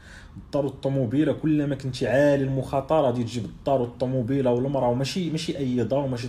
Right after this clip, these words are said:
طوموبيله، وماشي اي مراه. تهلا في والديك وغادي يكون عندك واحد الشعور هو اللي مهم، واحد الشعور ديال انت فخور براسك درتي شي حاجه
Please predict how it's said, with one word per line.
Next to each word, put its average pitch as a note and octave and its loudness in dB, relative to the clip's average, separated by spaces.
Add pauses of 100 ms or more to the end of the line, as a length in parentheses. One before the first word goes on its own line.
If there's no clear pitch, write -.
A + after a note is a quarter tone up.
طوموبيله، A#2 -2
وماشي B2+ -2
اي G#2 -2
مراه. F2+ -6 (160)
تهلا A#2+ 2
في C3+ -2
والديك B2+ 4
وغادي B2 0
يكون B2 -4
عندك G2+ -4
واحد G2 0
الشعور A#2+ 0
هو G#2+ 2
اللي B2 0
مهم، A2 2
واحد G2+ -6
الشعور A#2 -2
ديال G#2 -2
انت A2 -2
فخور A2 -4
براسك G2+ -2
درتي F#2 -8
شي F#2+ -10
حاجه E2+ -10